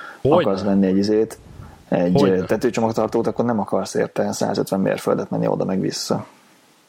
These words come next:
Speaker 1: Hogyne, hogyne, hogyne. Ez a, ez a Spock, ö, abszolút letölthető, ezt is belinkelem, s h pock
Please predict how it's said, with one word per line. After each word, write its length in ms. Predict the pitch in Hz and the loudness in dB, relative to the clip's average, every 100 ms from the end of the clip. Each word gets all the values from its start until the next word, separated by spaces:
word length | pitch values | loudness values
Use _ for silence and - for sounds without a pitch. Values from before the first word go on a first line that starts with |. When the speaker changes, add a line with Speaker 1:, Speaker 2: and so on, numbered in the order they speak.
| _ | _
Speaker 1:
Hogyne, 400 | 131 147 113 85 - - | 0 0 -2 -8 -18 -2
hogyne, 280 | 135 107 107 | -2 -2 -8
hogyne. 340 | - 123 107 117 - | -4 -4 -4 -6 -2
Ez 120 | 120 | -2
a, 80 | 123 | 0
ez 100 | 139 | 0
a 60 | 143 | 0
Spock, 540 | - - 117 - - | 0 -2 -2 -4 -10
ö, 400 | - 110 110 110 - | -4 0 2 2 0
abszolút 440 | 117 107 - 113 | -4 -4 -6 -6
letölthető, 560 | - 117 120 113 113 117 | -4 -2 -2 -2 -4 -2
ezt 160 | 110 - | -4 -4
is 60 | |
belinkelem, 720 | 104 107 110 113 - 117 117 - - - | -4 -2 -2 -4 -2 0 -2 -6 -18 -18
s 220 | - - 98 110 - - | -6 -2 0 0 -2 -4
h 60 | 113 - - - | -2 -2 -10 -6
pock 580 | 120 104 - - - | -4 -4 -6 -8 -8